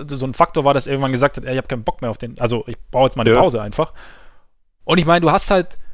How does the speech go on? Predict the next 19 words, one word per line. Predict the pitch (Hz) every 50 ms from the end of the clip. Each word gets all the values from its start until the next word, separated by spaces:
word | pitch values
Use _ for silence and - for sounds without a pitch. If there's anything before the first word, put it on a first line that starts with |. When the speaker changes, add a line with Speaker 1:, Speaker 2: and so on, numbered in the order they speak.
| - - - - - - - -
Speaker 1:
einen | - 147 165 170
der | 170 170 160 160 135 139 131 117
zu | - -
der | 131 139 170 196
Zeit | - - 147 147 170 185 -
krassesten | - - - 160 - - - - 165
Athleten, | 143 135 147 180 202 - 170 156 151 147 - - - - -
die | 156 156
die | 147 139
Welt | 127 139 180 185 151
jemals | 160 170 175 170 165 -
gesehen | - 123 131 151 185 196
hast, | 185 196 196 - - - - - - - -
und | - 160 156 151 147 - - - - -
aufgrund | - 147 143 - - - 165 196 -
von | 190 170
irgendwelchen | 165 165 170 160 - -
Spekula-, | 170 160 - - - -
oder, | 147 143